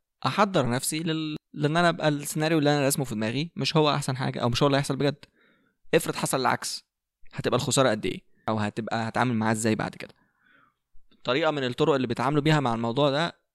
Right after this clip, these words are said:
بشوف إن هي حلوة جدًا، بيسموها بري مورتم،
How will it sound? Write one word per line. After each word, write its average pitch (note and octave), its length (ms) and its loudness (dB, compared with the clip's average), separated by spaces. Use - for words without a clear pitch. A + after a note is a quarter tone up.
بشوف B2+ 220 -4
إن C#3 60 -2
هي C#3 60 0
حلوة C#3+ 200 4
جدًا، C#3 340 -2
بيسموها C3 580 -2
بري C#3+ 180 0
مورتم، C#3+ 380 -2